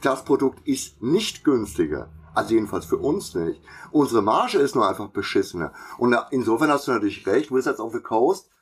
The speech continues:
ist schwierig mit den, äh, mit der Kommunikation, aber das liegt einfach daran, dass die einfach ihr Ding so machen, wie sie wollen. Und wir haben in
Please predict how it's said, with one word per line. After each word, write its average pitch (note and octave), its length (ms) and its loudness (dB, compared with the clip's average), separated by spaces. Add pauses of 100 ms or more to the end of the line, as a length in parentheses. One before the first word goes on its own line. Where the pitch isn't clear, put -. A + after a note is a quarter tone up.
(180)
ist - 560 -2
schwierig E3+ 1120 0 (680)
mit C3+ 300 0
den, B2+ 360 4 (100)
äh, A2+ 360 6
mit B2 160 4
der A#2+ 80 6
Kommunikation, B2 760 2
aber C3 140 2
das A2 140 -2
liegt - 140 -8
einfach A#2 160 -4
daran, A2 300 -2
dass G#2+ 160 -2
die - 160 -6
einfach G#2 240 -6
ihr - 180 -2
Ding A#2+ 220 -6
so A2+ 140 0
machen, G#2 280 -4
wie F#2 40 -10
sie F2+ 180 -2
wollen. C3+ 360 2 (460)
Und B2+ 200 2
wir B2 120 4
haben B2+ 240 0
in A#2 320 0